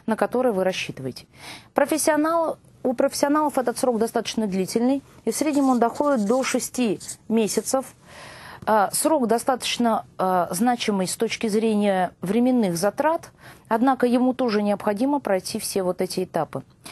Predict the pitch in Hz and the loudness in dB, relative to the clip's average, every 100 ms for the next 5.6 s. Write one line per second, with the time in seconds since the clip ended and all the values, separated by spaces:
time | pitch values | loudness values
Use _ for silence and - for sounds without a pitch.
0 | - - 240 269 269 247 262 262 254 240 | -20 -6 0 2 2 0 0 0 0 0
1 | 233 220 - 240 262 233 - - 202 196 | 0 -2 -2 -2 0 -2 -2 0 0 0
2 | - 190 180 175 170 165 160 - - 254 | -2 -2 0 0 0 -2 -6 -8 -6 -2
3 | 262 214 190 202 180 196 - 190 - 220 | 0 -2 -2 -2 -2 -4 -4 -4 -2 0
4 | 214 175 156 - 202 190 202 190 180 196 | 2 0 0 -2 -4 -2 0 0 0 0
5 | 214 214 294 - 277 269 | 0 0 -2 -2 -2 -4